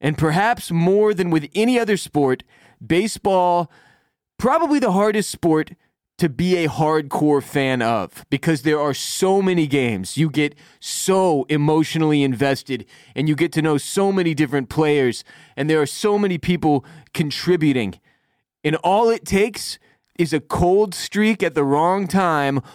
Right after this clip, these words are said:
or a hot streak by the opposition at the wrong time, and you are cooked until next season, which is obviously where we find ourselves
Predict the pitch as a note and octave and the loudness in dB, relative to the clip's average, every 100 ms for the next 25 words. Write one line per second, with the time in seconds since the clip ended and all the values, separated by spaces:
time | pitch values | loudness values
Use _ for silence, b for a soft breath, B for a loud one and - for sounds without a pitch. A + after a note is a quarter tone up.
0 | B C#3+ C#3 B2 D#3+ G3 - - F#3+ G3 | B -2 0 0 -2 -2 -4 -4 0 0
1 | - D#3 C#3+ D3 E3+ F3 C#3 F3 F3+ D3+ | 0 -2 2 2 2 0 0 0 0 -2
2 | C3+ C3+ C3 B2 A#2+ B2+ A#2+ B2 A#2+ B | 0 0 2 0 -2 -2 -2 -2 -8 B
3 | C3+ C#3+ F3 F#3+ D3+ B2+ - - F#3 G#2+ | -6 -2 2 2 2 -4 -2 0 0 -4
4 | - - B B B D3+ D#3 - D#3 D3 | -14 -18 B B B -2 0 0 0 0
5 | C#3+ C3 - - D3+ B2+ G2+ F2 B B | -2 -2 -8 -2 2 2 -2 -10 B B
6 | D3+ D#3 D3+ E3+ E3 D#3 C3+ D3+ C#3 B | -2 -2 0 0 2 0 2 0 0 B
7 | B C#3 D3 D3 - D#3+ D3 C3+ B2+ D3 | B 2 4 2 0 -2 0 -2 0 0
8 | C3 B2 - | 0 -2 -8